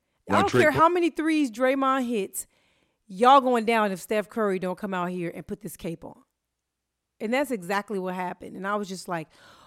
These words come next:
Speaker 1: "Oh my God." So, so, so let me, let me ask you one more thing, 'cause I gotta get your opinion on this before we get out of here.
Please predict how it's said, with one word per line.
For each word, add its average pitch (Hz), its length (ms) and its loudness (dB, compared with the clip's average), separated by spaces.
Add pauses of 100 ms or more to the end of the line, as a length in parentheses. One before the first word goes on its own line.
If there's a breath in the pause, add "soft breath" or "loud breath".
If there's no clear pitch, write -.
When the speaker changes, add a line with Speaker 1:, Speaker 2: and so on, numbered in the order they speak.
(120)
Speaker 1:
"Oh 247 200 6
my 226 260 0
God." 196 280 -2
So, - 180 -2
so, 240 260 0
so 226 340 -2 (160)
let 277 160 -2
me, 302 140 0
let 262 120 -2
me 269 160 0
ask 226 240 -4
you 202 100 -8
one 214 180 -4
more 240 160 -2
thing, 185 280 -8
'cause 180 140 -10
I 180 100 -4
gotta 196 240 -4
get 196 200 -10
your 190 80 -4
opinion 180 340 -6
on 160 140 -8
this 160 300 -10 (540 soft breath)
before 175 160 -8
we 175 100 -6
get 165 140 -6
out 156 180 -6
of 165 60 -12
here. 147 180 -14